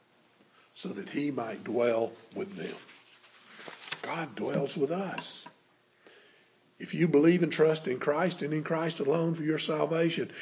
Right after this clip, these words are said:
it is Christ who has done all of that for you. He lived this life, this perfect life that you could never live. He died the atoning death.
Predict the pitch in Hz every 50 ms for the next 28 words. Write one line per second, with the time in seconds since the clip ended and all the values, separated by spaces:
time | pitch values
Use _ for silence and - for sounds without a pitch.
0 | - - - 143 147 135 - - - - 143 - 170 180 180 160 - - 165 151
1 | 143 135 139 143 151 147 143 156 175 196 196 175 160 160 151 147 - - 160 170
2 | 165 135 - - - - _ _ - - _ - - - - - - - - 160
3 | 156 160 156 151 147 165 165 165 160 156 - 143 147 - - - 120 135 143 160
4 | 156 127 92 - - - - - - - - - 180 185 196 - 196 165 156 160
5 | 170 165 156 - 151 - - 160 156 - 175 143 135 151 160 160 156 156 170 185
6 | 165 - - - - - - - - - - - - 135 123 135 143 143 160 170
7 | 165 160 156 151 147 143 - 165 156 165 165 165 156 156 185 175 -